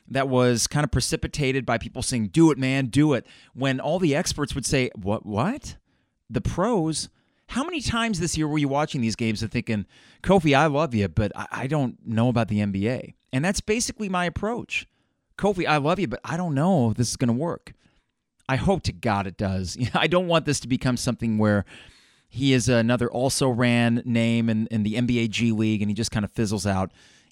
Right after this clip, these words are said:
And here's the thing. Listen, worst case scenario, he's gonna play in Europe for a long, long time. There are many worse fates than that. But there was an opportunity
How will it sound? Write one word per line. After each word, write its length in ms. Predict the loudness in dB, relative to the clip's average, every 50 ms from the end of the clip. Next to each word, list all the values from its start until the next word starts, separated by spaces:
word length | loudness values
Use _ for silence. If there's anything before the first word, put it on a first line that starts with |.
| _ -4
And 180 | -4 -2 -4
here's 340 | -4 -2 -2 0 -2 -2 -2
the 100 | -4 -4
thing. 320 | -4 -4 -8 -10 -12 -18 _ _
Listen, 340 | -20 -10 -8 -8 -6 -4 -2
worst 240 | -2 0 0 0 0
case 160 | -2 -2 0
scenario, 640 | 0 0 0 2 2 2 0 0 0 -2 -4 -6 -10 _ _ _ _ _ _
he's 160 | 0 0 0
gonna 140 | 2 2 0
play 180 | 0 2 0 2
in 80 | 2
Europe 240 | 4 4 4 2 0
for 120 | -2 -2 -2
a 60 | -2
long, 440 | 0 0 0 0 -2 -2 -4 -8 -8
long 280 | -6 -4 -4 -4 -6 -6
time. 320 | -6 -6 -6 -6 -8 -12 -18 -20 -20 -14 _
There 100 | -4 -2
are 60 | 0
many 320 | 2 2 2 2 2 0 -2
worse 400 | -4 -2 0 2 2 2 0 -4
fates 440 | -4 -2 -2 -2 -2 -6 -8 -10 -10 _
than 200 | -6 -2 -2 0
that. 260 | 0 -2 -4 -6 -12 -18 _ _ _ _ _ _ _ _ _ _ _ _ _ _ _ _ _ _ _ _ _ _ -4
But 500 | -2 -2 -2 -2 -4 _ -14 -14 -14 -16 -20 _ _ _ _
there 220 | 2 4 4 4
was 400 | 4 4 6 6 6 6 6 6
an 100 | 4 4
opportunity 840 | 4 0 0 0 -4 -4 0 0 2 2 2 0 -4 -8 -12 -16 _